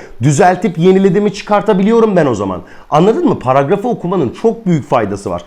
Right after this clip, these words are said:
O zaman bunu eledim. Adana değil. Devam ediyorum. Hazır olduğuna inandığımda da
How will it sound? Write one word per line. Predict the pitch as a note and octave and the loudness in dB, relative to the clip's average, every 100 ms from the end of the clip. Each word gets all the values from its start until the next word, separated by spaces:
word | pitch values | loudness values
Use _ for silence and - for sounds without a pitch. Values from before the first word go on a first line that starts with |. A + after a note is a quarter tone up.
| - - | -18 -8
O | A#2 | -2
zaman | C3+ D3+ | 2 2
bunu | F#3 | 4
eledim. | A3+ A#3 G#3 - - | 4 4 2 -2 -2
Adana | A#2+ A#2+ D3 | -2 2 2
değil. | A3 G#3+ A#2+ - - - | 4 2 0 -10 -20 -14
Devam | G#2 C3+ F#3+ C4+ | -2 2 2 2
ediyorum. | G3+ D#3+ D3+ G#3 - - _ - - _ _ _ | 2 4 2 -2 -12 -20 _ -20 -20 _ _ _
Hazır | - C#3 F3 F4+ | -4 0 4 2
olduğuna | - F#3 F3+ F3 F3+ | 2 2 4 4 2
inandığımda | F3 E3+ E3+ F3 E3 F#3 C#4 G#3+ | 2 2 4 4 2 2 2 0
da | - | -2